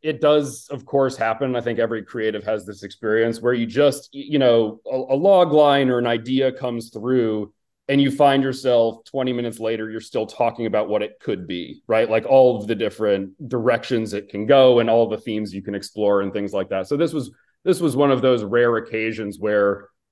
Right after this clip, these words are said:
we just immediately latched onto this idea. It felt really, it, you know, it felt very promising. And as we started kind of ironing out what we thought the story was, of course, the next question is, well, who,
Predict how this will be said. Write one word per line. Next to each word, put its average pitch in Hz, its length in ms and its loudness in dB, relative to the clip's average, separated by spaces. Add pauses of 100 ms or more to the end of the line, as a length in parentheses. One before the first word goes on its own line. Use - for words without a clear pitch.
(140)
we 139 120 0
just 139 360 0
immediately 156 600 0
latched 123 360 0
onto 110 200 -6
this 104 220 -8
idea. 95 440 -4
It 98 160 -8
felt 147 340 2
really, 113 380 -2
it, 113 240 -8
you 143 120 -4
know, 95 200 -4
it 131 200 -8
felt 156 300 -2
very 123 240 2
promising. 101 800 -6 (280)
And 127 160 2
as 151 280 2
we 151 80 0
started 131 480 0
kind 127 120 -4
of 113 160 -6
ironing 127 440 0
out 117 200 -2
what 123 160 -2
we 117 120 -6
thought 104 260 -6
the 98 80 -12
story 113 440 -2
was, 95 640 -4 (340)
of - 160 -10
course, 113 340 -2
the 113 80 -8
next 107 300 -6 (120)
question 98 380 -4
is, 95 220 -4
well, 107 160 -2
who, 120 340 -4